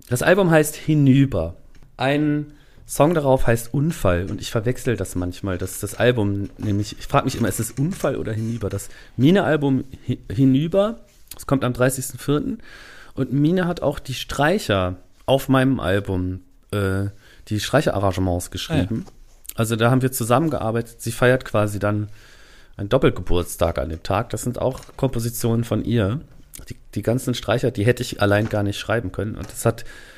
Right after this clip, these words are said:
Speaker 1: riesen Spaß gemacht, mit ihr daran zu arbeiten. Und ich möchte ganz viel Werbung machen für Mine. Das wird, das Album kenne ich und das ist sehr gut.
Speaker 2: Gibt's noch eine Musik-, äh, eine Buchempfehlung?
Speaker 1: Ich komme so selten zum Lesen gerade.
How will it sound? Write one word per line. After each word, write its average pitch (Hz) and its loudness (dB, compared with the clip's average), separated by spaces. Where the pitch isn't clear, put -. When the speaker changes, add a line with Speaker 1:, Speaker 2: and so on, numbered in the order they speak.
Speaker 1:
riesen 139 0
Spaß - 2
gemacht, 110 -2
mit 107 -4
ihr 117 0
daran 98 2
zu - -2
arbeiten. 98 -2
Und 113 -2
ich - -10
möchte 107 -2
ganz - -4
viel 113 0
Werbung 98 2
machen 85 -6
für - -6
Mine. 95 -2
Das 107 0
wird, 113 -6
das - 0
Album 147 4
kenne 151 4
ich 160 0
und 113 0
das 120 0
ist - -6
sehr 107 2
gut. 76 -8
Speaker 2:
Gibt's 135 2
noch 139 6
eine 123 8
Musik-, 107 2
äh, 120 4
eine 113 6
Buchempfehlung? 156 0
Speaker 1:
Ich - 2
komme 185 4
so 143 6
selten 143 4
zum 139 4
Lesen 160 4
gerade. 117 -2